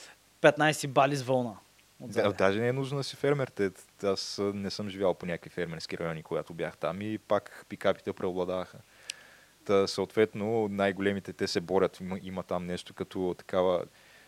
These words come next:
Speaker 2: тя е, както е войната между iPhone и, между Android и, и Apple, или между PlayStation и Xbox, така е и войната между Chevrolet и Ford в, а, сферата на пикапите. Нали,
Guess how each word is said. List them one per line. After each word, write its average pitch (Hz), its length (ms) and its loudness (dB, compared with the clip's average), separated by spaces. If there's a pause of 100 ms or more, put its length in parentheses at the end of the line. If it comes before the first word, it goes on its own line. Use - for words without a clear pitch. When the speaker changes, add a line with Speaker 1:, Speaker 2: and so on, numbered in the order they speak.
(140)
Speaker 2:
тя 101 220 2
е, 98 380 -2
както - 400 2
е 98 60 6
войната 92 800 2
между 87 360 -6
iPhone 87 800 0
и, 80 420 -8 (420)
между 90 280 -8
Android 87 460 -4
и, 82 380 -6 (240)
и 87 440 -4
Apple, 104 280 -2 (540)
или 92 300 -2
между 90 260 -6
PlayStation 87 640 -2
и 90 160 0
Xbox, - 360 -2
така 101 320 4
е 98 100 4
и 104 120 2
войната 92 440 -2
между 92 320 -6
Chevrolet 90 840 0
и 82 40 -10
Ford 92 300 -2 (140)
в, - 180 -8
а, 90 200 0
сферата 92 380 -2
на 87 80 -2
пикапите. - 600 -4 (160)
Нали, 90 300 -4